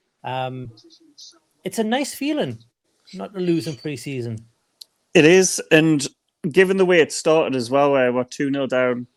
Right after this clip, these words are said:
Speaker 2: against Gateshead, and I was absolutely sodden and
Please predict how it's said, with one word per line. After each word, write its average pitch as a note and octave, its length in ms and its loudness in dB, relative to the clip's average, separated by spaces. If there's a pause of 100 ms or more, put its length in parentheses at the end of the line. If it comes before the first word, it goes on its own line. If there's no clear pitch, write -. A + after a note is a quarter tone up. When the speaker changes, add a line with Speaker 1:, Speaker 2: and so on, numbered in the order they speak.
(100)
Speaker 2:
against B2 380 -4
Gateshead, B2+ 560 0 (160)
and C3 140 -2
I A#2+ 120 4
was A#2 400 -2
absolutely B2+ 560 -6
sodden A2+ 640 -4
and A2+ 340 -4